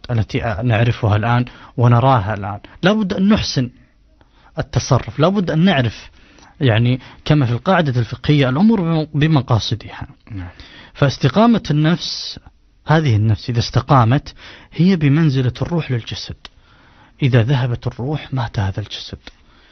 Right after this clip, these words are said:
Speaker 1: فهذه النفس إن لم يكن فيها استقامة ماتت هذه النفس.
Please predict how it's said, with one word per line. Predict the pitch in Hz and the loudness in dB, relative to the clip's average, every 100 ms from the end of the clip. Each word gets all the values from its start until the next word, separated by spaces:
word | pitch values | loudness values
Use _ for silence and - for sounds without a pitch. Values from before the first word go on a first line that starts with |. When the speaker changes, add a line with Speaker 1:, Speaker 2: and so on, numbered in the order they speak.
| - - - - | -20 -20 -20 -20
Speaker 1:
فهذه | - 113 101 95 160 147 | -4 0 2 2 2 4
النفس | 131 139 - 123 | 4 2 -2 -4
إن | |
لم | 123 147 | 0 0
يكن | 143 131 | 0 -2
فيها | 151 135 | 0 -2
استقامة | - - 127 143 170 190 - | -2 -6 0 2 2 0 0
ماتت | 147 127 123 - | 2 2 -2 -4
هذه | 117 104 101 | -4 -4 -6
النفس. | 104 101 - - | -6 -8 -10 -16